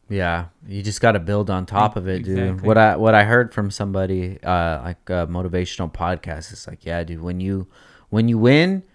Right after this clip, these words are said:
Speaker 1: you celebrate that for maybe a day or so, but you have to realize that that, that was, that was the peak of that goal and the peak of that situation."
Speaker 2: Exactly.
Speaker 1: So you can't live on, on that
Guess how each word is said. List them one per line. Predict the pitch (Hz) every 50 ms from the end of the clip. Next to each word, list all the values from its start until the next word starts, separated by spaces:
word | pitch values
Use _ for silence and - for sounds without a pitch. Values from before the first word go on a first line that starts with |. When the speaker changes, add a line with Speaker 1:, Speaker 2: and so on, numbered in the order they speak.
| _ _ _ _ _ _ _ -
Speaker 1:
you | 98 101 98
celebrate | - - 135 131 131 135 123 113 123 120 117 120
that | 123 120 117 120 - - -
for | - 104
maybe | 104 104 104 101 104 101
a | 95
day | 87 95 98 101 101
or | 101 101 98
so, | - - 110 104 104 104 101 104 107 - _
but | - 101 92 90 - -
you | - 95 107 107 113
have | 120 107 101 - -
to | -
realize | 87 101 110 110 107 98 98 98 90 -
that | 98 95 -
that, | - 101 101 - -
that | 107 98 113 120 131 - 143
was, | 131 127 123 117 104 - - _ - - - - _ _
that | - 127 135 151
was | 160 151 113
the | - -
peak | - _ - - 170 170 196 - - - - - _ _ -
of | 127 120 101 98
that | 120 117 117 104 92
goal | - 101 113 123 135 151 165 170 - -
and | - 107 101
the | 90
peak | - - - 143 131 - -
of | 113 101
that | 107 110 95 - - -
situation." | - - 120 98 - - - 92 95 101 107 117 120 123 135 - 127
Speaker 2:
Exactly. | 110 113 - - - - - - _ _ _ _ _
Speaker 1:
So | - - 135
you | 131 131
can't | 127 - 185 220 185 120 104 107
live | 123 131 143 165 190 170 139 120 101 101 -
on, | - 131 127 120 120 - -
on | - 120 127 131 147 147 135
that | 127 131 139 135 117 104 98 - -